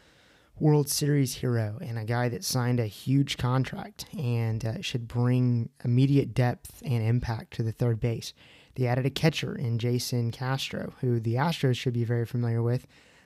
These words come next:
Um, and also they have another catcher that the Astros traded them last year in Max Stassi, who should bring some stability to that position. Um, they have, uh, you know, uh, Albert Pujols,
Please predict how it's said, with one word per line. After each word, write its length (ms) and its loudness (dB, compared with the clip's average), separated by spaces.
Um, 520 0
and 180 -2
also 200 -2
they 120 4
have 140 6
another 240 8
catcher 340 2
that 220 0
the 60 2
Astros 320 2
traded 260 4
them 140 4
last 280 -2
year 60 2
in 100 2
Max 260 -2
Stassi, 460 -2
who 420 4
should 300 -2
bring 180 6
some 200 0
stability 580 2
to 300 0
that 220 -4
position. 600 0
Um, 580 0
they 240 0
have, 560 2
uh, 60 -2
you 200 0
know, 340 2
uh, 280 -2
Albert 240 2
Pujols, 580 2